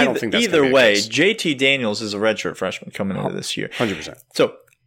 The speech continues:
Speaker 1: he's gonna see some action in some games, and that's gonna be great for him because next season, um, I expect J T Daniels to win the starting job. I expect J T Daniels to be the starting quarterback at the University of Georgia, and I'm thrilled that he was granted this waiver.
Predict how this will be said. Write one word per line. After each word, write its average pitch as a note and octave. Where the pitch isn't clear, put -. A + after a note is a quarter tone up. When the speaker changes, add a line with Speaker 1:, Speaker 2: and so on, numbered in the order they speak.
Speaker 1:
he's B3
gonna G3
see -
some A2+
action -
in A#2+
some G2
games, G2+
and B2
that's D3+
gonna C3
be A2
great C3+
for A2
him G2+
because G#2
next D#3+
season, A2
um, G2+
I E3
expect A#2
J A#2+
T A#2+
Daniels B2+
to C#3
win C#3+
the D3+
starting E3+
job. G3
I A#2+
expect A2+
J A2
T A#2
Daniels B2
to A#2+
be B2
the A2+
starting A#2
quarterback G2+
at F#2
the F#2
University F#2+
of F2+
Georgia, G#2+
and B2+
I'm A#2+
thrilled A2
that G2
he G#2
was -
granted F2+
this -
waiver. -